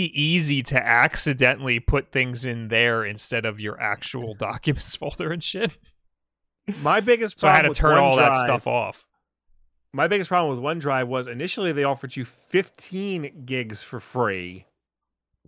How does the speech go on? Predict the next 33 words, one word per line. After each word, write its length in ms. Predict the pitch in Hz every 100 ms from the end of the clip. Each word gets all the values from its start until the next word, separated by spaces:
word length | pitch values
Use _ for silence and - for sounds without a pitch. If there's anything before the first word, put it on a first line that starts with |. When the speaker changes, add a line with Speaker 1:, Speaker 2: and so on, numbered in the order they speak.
| -
Speaker 2:
and 140 | 127
then 160 | 147 160
they 380 | 156 147 127 123 _ - 117
downgraded 680 | 143 143 170 151 151 147 135
everybody 600 | 135 120 123 120 113 117 - - -
to 200 | - 113
five. 720 | - - 131 113 85 82 - -
<laughs> 60 | - _ _ _ _ _ _ _ _ 139
Speaker 1:
Wow. 380 | 113 127 113 95 - - _ _ -
Speaker 2:
And 180 | 110 110
that 280 | 143 147 -
sucks. 880 | - - - 151 98 - - - - _ _ _ _ _ _ _ _ _ _ _ _ _ _ _ _ _
Speaker 1:
Brutal 220 | 135 151 156
B 160 | 147
says, 200 | - 120
"Doesn't 220 | 131 135
Microsoft 460 | 147 135 120 135 -
also 260 | 117 - 135
own 220 | 120 117
Dropbox 560 | - 113 - - _ 113
now?" 140 | 92
Is 60 | 101
that 160 | 156
true? 240 | - 175 208 _ _ _ _ -
I've 120 | 135
been 80 | 190
using 220 | 170 117
Dropbox 340 | 113 113 127 117
Speaker 2:
No. 80 | 123
Speaker 1:
for, 80 | 123
like, 120 | 107
ten 200 | - 117
years. 280 | 117 107